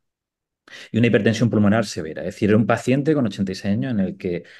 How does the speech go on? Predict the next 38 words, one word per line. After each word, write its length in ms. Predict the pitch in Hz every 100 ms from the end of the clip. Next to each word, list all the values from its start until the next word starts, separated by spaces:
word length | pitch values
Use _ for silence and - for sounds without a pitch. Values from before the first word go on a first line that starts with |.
| - -
el 380 | - 90 90 87
horizonte, 1500 | 85 - - 117 120 117 110 107 104 104 101 101 98 98 98
eh, 540 | 98 95 92 90 90 90
de 180 | 90 92
la 120 | 190
mortalidad 680 | 185 - 98 95 107 131 95
estaba, 880 | 92 - 95 98 95 90 87 87 82
era 160 | 98 101
bastante 540 | 104 - 104 95 90
obvio, 340 | 117 110 90 87
¿no? 180 | 82 - - -
Sin 140 | - 104
embargo, 240 | 113 131
este 180 | 143 147
paciente, 760 | 127 127 147 143 156 160 - 107
el 440 | 104 101 95 95
día 180 | 107 131
antes 340 | 131 127 120
de 100 | 113
mo-, 180 | 107 101
de 180 | 104 107
morir, 340 | 98 127 175
o 80 | 143
la, 220 | 110 98
los 180 | 95 95
días 200 | 104 117
antes 220 | 123 123
de 80 | 117
morir, 300 | 113 107 113
eh, 380 | 107 107 104 104
eh, 40 | 98
cuando 180 | 104 101
se 120 | 117
ingresó, 480 | 104 101 - 143 - - - - _
tenía 600 | - 113 123 135 135 -
estas 420 | 127 123 131 120 104
veinticuatro 520 | 107 98 101 127 135
prescripciones. 1000 | 135 123 127 - 127 131 135 - -